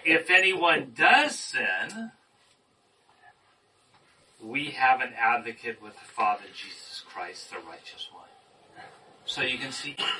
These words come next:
in John, you have that tension. Don't sin. But if you do sin, <laughs> this is what you do. So you just see even here, you see this war that's going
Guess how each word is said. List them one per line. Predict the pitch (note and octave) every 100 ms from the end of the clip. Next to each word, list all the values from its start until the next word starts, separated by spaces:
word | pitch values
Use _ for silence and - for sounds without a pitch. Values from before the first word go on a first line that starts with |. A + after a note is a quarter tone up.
| C#3
in | B2 A2+
John, | A2 A2 A#2 G#2+ F#2
you | F#2+
have | G#2+ G#2+
that | G#2+ -
tension. | - A#2 A2+ - - - - - _ _ _
Don't | - D3+ E3+
sin. | - - - - - - - - - - - - - - - - -
But | D3+ D#3 D#3
if | D#3
you | E3+
do | D3 C3+
sin, | - - - - - - -
<laughs> | - - - - -
this | C3+ A#2
is | G#2+
what | A2 -
you | A2
do. | A#2 - _ _ _ _
So | - A#2+
you | A#2
just | A2+ C3 -
see | C#3 B2+ A2
even | A2+ A2 A2 F#2+ F#2+ _ -
here, | A#2 G#2+
you | F2+ F2
see | -
this | A2 - - -
war | - - - - _ _ _
that's | - -
going | -